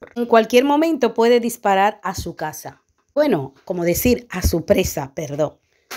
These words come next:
Bueno, Ogún y Ochosi siempre trabajan juntos. Aunque Ogún, aunque llevaba el machete y era muy fuerte, no podía alcanzar la casa.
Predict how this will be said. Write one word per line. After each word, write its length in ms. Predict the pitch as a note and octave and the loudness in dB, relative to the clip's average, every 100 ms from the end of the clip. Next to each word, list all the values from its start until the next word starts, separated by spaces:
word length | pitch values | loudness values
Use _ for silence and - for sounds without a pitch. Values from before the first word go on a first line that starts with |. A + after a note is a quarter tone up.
| - _ _ | -18 _ _
Bueno, 300 | A3+ C4+ B3 | 2 2 4
Ogún 400 | A#3+ A#3 A#3 D#4+ | 4 4 4 2
y 100 | F4 | 2
Ochosi 600 | D4+ - F#3+ F3 - E3 F3+ | 0 0 -2 -4 -8 -12 -12
siempre 640 | - A#3+ D#4 F4 - G#3 G3 | -2 2 4 2 2 0 2
trabajan 640 | F#3+ F3 F3 F3 E3+ D#3+ | 0 2 2 2 -4 -4
juntos. 520 | D#3 D#3 D3 D3 F3+ _ _ _ _ _ - | -4 -6 -8 -12 -14 _ _ _ _ _ 4
Aunque 460 | B3 C4 B3 F3 | 4 4 0 -2
Ogún, 640 | D#3+ D#3 F#3 B3 E3 E3 _ | -2 -2 -2 0 -2 -6 _
aunque 320 | D#3+ D#3 D#3+ | -12 -8 -6
llevaba 340 | D3+ D#3 F3 | -2 0 2
el 80 | B3 | 2
machete 580 | A#3 G#3+ D#3+ C#3+ D3 - _ _ _ _ _ _ _ _ _ - | 0 -2 -4 -6 -10 -16 _ _ _ _ _ _ _ _ _ -10
y 220 | G3 F#3 | 0 4
era 180 | G3+ B3 | 4 4
muy 160 | C#4+ | 2
fuerte, 640 | C#4+ A3+ F#3 D#3+ E3 D#3+ - | 0 2 4 2 -4 -6 -4
no 240 | F3 F3+ | -4 -2
podía 280 | G#3+ G3+ G#3 | -2 -2 -2
alcanzar 540 | G3 F3 D#3+ G3 F#3 | -2 -6 -6 -4 -2
la 120 | E3+ | -2
casa. 500 | D#3+ E3 D3+ - C#3+ | -4 -6 -8 -12 -14